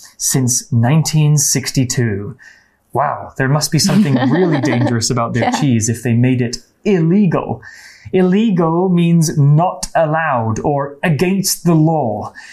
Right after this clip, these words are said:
Speaker 1: If something is illegal, it cannot be done. If you do it, you will be punished. So, for example, stealing things from the supermarket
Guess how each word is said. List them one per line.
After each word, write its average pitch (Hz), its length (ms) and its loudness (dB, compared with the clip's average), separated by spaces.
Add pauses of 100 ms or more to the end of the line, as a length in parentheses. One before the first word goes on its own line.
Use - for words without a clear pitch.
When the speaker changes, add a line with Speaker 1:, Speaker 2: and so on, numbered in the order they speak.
(120)
Speaker 1:
If - 120 -2
something 202 360 0
is 180 200 0
illegal, 165 480 2
it 156 200 -8
cannot 202 400 -4
be 170 140 4
done. 120 480 -2
If - 220 -2
you 175 100 4
do 196 240 0
it, - 220 -4 (420)
you 147 180 0
will 151 180 0
be 156 120 2
punished. 135 600 -4 (340)
So, 147 220 -2
for 143 260 -2
example, 127 520 0
stealing 185 720 0
things 147 440 2
from 156 180 -4
the 135 60 2
supermarket 160 680 -2